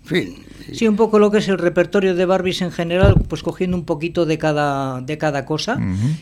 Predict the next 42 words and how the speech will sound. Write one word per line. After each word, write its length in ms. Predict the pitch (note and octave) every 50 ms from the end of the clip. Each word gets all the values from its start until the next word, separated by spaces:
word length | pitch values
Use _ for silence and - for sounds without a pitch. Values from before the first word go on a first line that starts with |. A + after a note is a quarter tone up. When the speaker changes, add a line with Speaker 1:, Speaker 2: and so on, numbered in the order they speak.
| - -
Speaker 2:
Y 100 | E3+ E3
luego, 280 | D3+ D3+ D3 E3 G3
pues, 140 | - E3+ D#3 -
tenemos 300 | D#3 D3 D3+ D#3 D#3 D3+
la 380 | D3+ D3 C#3+ C#3+ C#3 C#3 C#3 C3+
suerte 300 | - F3+ D#3 D3+ - E3
de 100 | E3 D#3+
tener 240 | D#3+ D#3+ D#3+ D#3
la 100 | D#3 D#3
participación 720 | D#3 D#3 - - D3+ C#3+ - D#3 D3+ D3+ C3 - F3 F3 E3+
de 80 | E3+
los 200 | D#3 D3 D3 B2
de 420 | B2+ C3+ C3 B2+ B2+ B2+ B2 A#2 A#2 - - - - - D#3+ D#3 - D#3+ C#3+
Portugalete 840 | C#3 C#3+ D3 D3+ D3 - - D3 C#3+ C#3+ C#3+ C3+ C3+ C3+ C3 B2+ C3
co 280 | C#3+ C#3 C3+ C3 C3
Chistusaleak 880 | C3 - - C#3+ - - D3 C3 - D3 C#3 D#3 G#3 A#3 A#3 B3+ C4+ -
Speaker 3:
Sí. 140 | - - B2 A2 G2+ G2 B2
Speaker 2:
y 100 | D#3 D3+ D3+
luego 320 | D3+ C#3+ C#3+ D3 F3 G3
la 320 | F#3+ E3+ D#3 D3 C#3 C3+ C3+
Escuela 360 | C3 - - E3 D3 D3 D3
de 60 | D3+
Música 480 | D#3+ F3 E3+ - - F#3+ - G#3+ A3 A3
con 300 | - D#3 C#3+ C#3 C#3 C3+
la 180 | C3 B2+ B2 B2
presencia 480 | C3 B2+ - D3+ D3+ C3+ C3+ D#3 C#3+
de 400 | C3+ C#3+ C3+ B2+ B2+ B2 B2 B2
Irantzu, 680 | B2+ - - D3 C3+ D#3 E3 D#3+ D3+ - B3 C#4+ D4 - - - - - - - - - -
eh, 240 | - C#3+ C#3+ C#3 C#3
la 120 | C#3+ C#3+ C3+
profesora 340 | C3+ C3+ - - E3 D3+
Irantzu 340 | D3 D3 D3+ D#3 D3+ - F3
Pérez 360 | - A3 A3+ A#3+ C4 B3 -
y 400 | F#3+ E3 C#3+ C3+ B2+ A#2+ A#2 A#2 -
Irantzu 520 | - D#3+ D3 D#3 D#3+ D3+ - - D#3 C#3+ C3
Ama-, 240 | B2+ D3 D#3 C3
Tamayo, 380 | - D#3+ D#3+ A3+ C#4 C#4 F3+ C3+
que 140 | - D3 C#3+
es 140 | B2 - -
la 180 | C3 C3 C3 C#3
alumna 340 | E3 F#3+ F#3 E3 D3 C#3
también. 320 | B2 C#3+ E3+ G#3+ A3 F3